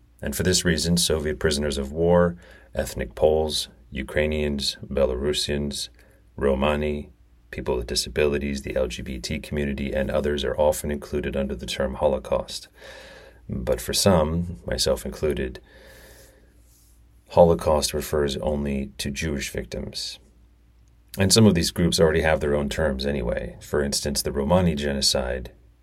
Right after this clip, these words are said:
is known as Porajmos, or literally, the devouring. But again,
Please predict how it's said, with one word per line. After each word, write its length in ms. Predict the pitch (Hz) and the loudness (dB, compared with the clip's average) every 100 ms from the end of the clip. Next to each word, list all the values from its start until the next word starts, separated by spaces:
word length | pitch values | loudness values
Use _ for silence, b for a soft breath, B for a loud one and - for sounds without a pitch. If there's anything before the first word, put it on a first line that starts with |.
| - | -6
is 180 | 78 | -4
known 260 | 69 69 67 | -2 -2 0
as 280 | 65 65 - | -2 -4 -8
Porajmos, 960 | - 71 76 69 - 60 60 - - - _ _ _ - | -4 4 6 4 2 -6 -6 -8 -8 -12 _ _ _ -6
or 120 | 69 | -4
literally, 680 | 65 69 67 65 65 62 60 - _ _ _ - | -2 -4 -4 -6 -8 -10 -12 -16 _ _ _ -14
the 200 | 73 69 | -8 -8
devouring. 840 | 64 67 69 67 65 60 60 60 58 _ _ _ _ _ _ _ _ _ _ _ _ - - _ _ _ - _ | -8 -4 -2 -2 -4 -6 -8 -10 -14 _ _ _ _ _ _ _ _ _ _ _ _ -20 -20 _ _ _ -20 _
But 80 | - | -2
again, 480 | 85 82 78 71 69 | 2 2 2 0 -6